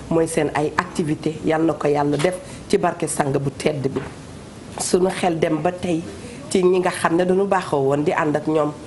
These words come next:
ni ko wala fay waxee, ñu ngi ci njéggalu sunu borom, waaye njéggal googu yal na ko Yàlla yokk ci barke Seydina Muhammad sallallahu alayhi wa sallam. Bés bu nekk ànd am,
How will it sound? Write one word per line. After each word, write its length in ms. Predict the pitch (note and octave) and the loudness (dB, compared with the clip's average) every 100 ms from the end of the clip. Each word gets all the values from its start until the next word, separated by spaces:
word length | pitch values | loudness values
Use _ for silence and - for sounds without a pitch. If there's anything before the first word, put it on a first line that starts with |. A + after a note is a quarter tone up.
| - - | -16 -2
ni 80 | E3+ | 0
ko 120 | E3 F3 | 2 2
wala 200 | E3 D3+ | 4 2
fay 200 | F3 D3+ | 2 2
waxee, 320 | D#3 E3+ D#3 | 2 2 0
ñu 140 | E3 | 2
ngi 120 | E3 | 0
ci 100 | E3+ | -2
njéggalu 460 | E3 E3+ D#3+ D#3+ D#3+ | 0 2 2 0 -2
sunu 260 | - E3 D3+ | -2 0 0
borom, 280 | D3 D3 C#3 - - - - | 2 0 -2 -8 -14 -10 -2
waaye 200 | D#3+ E3 | 2 2
njéggal 340 | E3+ C#3 D#3 | 0 0 -2
googu 220 | C#3+ D#3 D#3+ | 0 0 2
yal 160 | E3 | 2
na 120 | E3+ D#3 | 2 0
ko 100 | E3 | 0
Yàlla 300 | D3 C#3+ C#3+ | 2 2 2
yokk 380 | D3 D3 - - - - - | 0 -2 -6 -14 -14 -16 -2
ci 80 | G3+ | 0
barke 300 | F3+ F3 D#3+ | 2 0 -2
Seydina 500 | - E3 D3 D3+ D3 | -2 0 0 0 2
Muhammad 460 | D3 - D3+ D3 D3+ | 2 0 0 2 0
sallallahu 760 | - D#3 C#3+ D3+ C#3 D#3 E3 D3+ | -2 0 2 2 2 2 2 0
alayhi 220 | D3 C#3+ | 2 2
wa 80 | C#3 | 0
sallam. 380 | - D3 C#3+ C3+ - - - - | -2 0 0 -2 -10 -14 -12 -2
Bés 180 | F3+ F#3 | 0 2
bu 100 | F#3 | 2
nekk 340 | G3+ G3 - - | 2 2 0 0
ànd 280 | F3+ E3 D#3+ | 2 2 2
am, 140 | D#3+ | 0